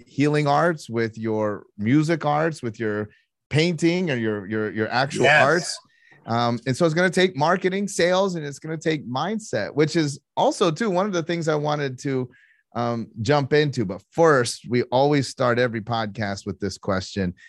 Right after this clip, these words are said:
Speaker 1: And you're, I already know the answer from you 'cause I've seen you in the past. But tell us how, because, look, you've done great things, huge things in your life. And it's easy for people to maybe look you up online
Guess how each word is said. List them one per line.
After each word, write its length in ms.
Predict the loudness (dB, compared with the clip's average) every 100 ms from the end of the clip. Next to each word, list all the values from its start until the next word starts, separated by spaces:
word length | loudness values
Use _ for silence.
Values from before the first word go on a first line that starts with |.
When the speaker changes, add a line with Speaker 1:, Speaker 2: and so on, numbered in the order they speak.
| -20 -4
Speaker 1:
And 180 | 0 2
you're, 280 | 4 4 4
I 160 | 4 4
already 220 | 4 4
know 240 | 4 4
the 200 | 2 0
answer 540 | 2 0 0 -2 -2 -4
from 180 | -6 -4
you 180 | -4 -6
'cause 200 | -6 -4
I've 320 | -4 -4 -8
seen 320 | -8 -4 -2
you 120 | 0
in 120 | -2 -4
the 40 |
past. 400 | -2 -2 -2 -6 _ _ _ _ _
But 220 | 0 2 2
tell 240 | 2 2
us 100 | 2
how, 320 | 4 4 4
because, 420 | 4 2 2 0
look, 220 | 0 0 0
you've 160 | -2
done 320 | 0 0 -2
great 320 | 0 0 0 -2
things, 300 | -2 -4 -8
huge 260 | -8 -4
things 300 | -2 0 0
in 80 | -2
your 120 | -2
life. 300 | -4 -8 -14 -4
And 440 | 0 2 2 0 0
it's 220 | -2 -2
easy 380 | 0 0 2 0
for 160 | -2 -2
people 420 | 0 0 0 -2
to 460 | -2 -2 0 0 -2 -10 _ 0
maybe 340 | 2 2 0 0
look 260 | 0 0
you 140 | 0 0
up 160 | 0
online 560 | -2 -2 -4 -4 -4